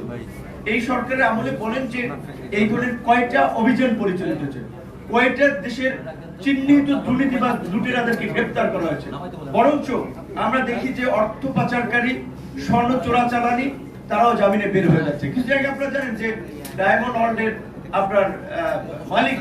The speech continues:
ছিলেন দিলীপ আগারওয়াল নামে, তার বিরুদ্ধে স্বর্ণ পাচার থেকে শুরু করে চোরাচালান এমন হেন অভিযোগ নাই, তিনি জামিনে বের হয়ে গিয়েছেন। এখন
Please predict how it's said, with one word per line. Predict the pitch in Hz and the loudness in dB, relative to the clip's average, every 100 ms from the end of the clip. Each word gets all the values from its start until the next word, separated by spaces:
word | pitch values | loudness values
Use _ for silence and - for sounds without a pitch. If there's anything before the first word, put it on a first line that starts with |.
| - | -4
ছিলেন | 196 165 139 | -4 -4 -2
দিলীপ | 214 - - 185 | 0 0 0 0
আগারওয়াল | 208 214 208 190 | 2 2 2 0
নামে, | 151 147 | -4 -2
তার | 190 196 | 0 0
বিরুদ্ধে | 220 226 - | -2 -4 -4
স্বর্ণ | 226 226 226 | 0 0 0
পাচার | 233 220 226 - | -2 -2 -4 -6
থেকে | 214 - | -10 -8
শুরু | 214 | -8
করে | 214 214 214 - - 190 | -4 -4 -6 -8 -8 -6
চোরাচালান | 240 262 - 233 233 220 | 0 0 0 2 2 2
এমন | 214 208 | -2 -2
হেন | 202 254 262 | -2 0 0
অভিযোগ | 226 233 240 175 180 | 0 0 0 -2 4
নাই, | 196 151 - - - - - 254 - | 4 4 -2 -10 -10 -10 -10 -10 -8
তিনি | 240 247 240 - - - - | 0 0 0 -4 -8 -12 -2
জামিনে | 202 208 240 226 | 2 2 2 2
বের | 190 190 | 4 4
হয়ে | 170 151 | 2 -2
গিয়েছেন। | 156 - - - - - - - - - - - - - - - - - - - - | -4 -6 -8 -10 -12 -14 -14 -14 -14 -14 -14 -14 -14 -14 -14 -12 -12 -12 -12 -10 -4
এখন | - | 4